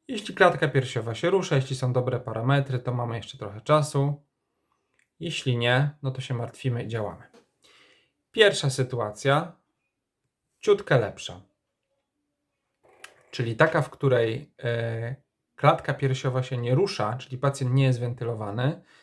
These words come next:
z jakiegoś powodu, ale już, e, ale jeszcze parametry są dobre, czyli jeszcze nie, nie, mm, saturacja nam nie pokazała tego. I u dorosłych to jest częściej, u dzieci to jest rzadziej.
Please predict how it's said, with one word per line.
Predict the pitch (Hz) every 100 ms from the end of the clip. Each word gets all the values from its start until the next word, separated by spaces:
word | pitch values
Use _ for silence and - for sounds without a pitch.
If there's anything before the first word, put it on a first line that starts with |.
| _
z | 120
jakiegoś | 117 123 120
powodu, | - 113 107 107 143 175 _ _ _ - _
ale | - 131 147 160 156
już, | 123 123 143 - - _ _ _ _ _ -
e, | 120 120 123 120 120 - _ _ -
ale | 131 135
jeszcze | 135 139 135
parametry | 131 117 120 131 127
są | 127 123 123
dobre, | 123 110 107 -
czyli | - 139
jeszcze | 147 143
nie, | 135 - 139 135 127
nie, | 127 127 123 123 127 123 120
mm, | 127 123 127
saturacja | 131 135 139 131 120
nam | 113 107 113
nie | 123
pokazała | 123 117 113 104 101
tego. | 104 - - _ _ - - _ _ _ _ _ _ _ -
I | 202
u | 208
dorosłych | 220 208 - 143
to | 135
jest | 131
częściej, | - 208 208 - 147
u |
dzieci | 127 131 -
to | 120
jest | 131
rzadziej. | 135 175 165 147 143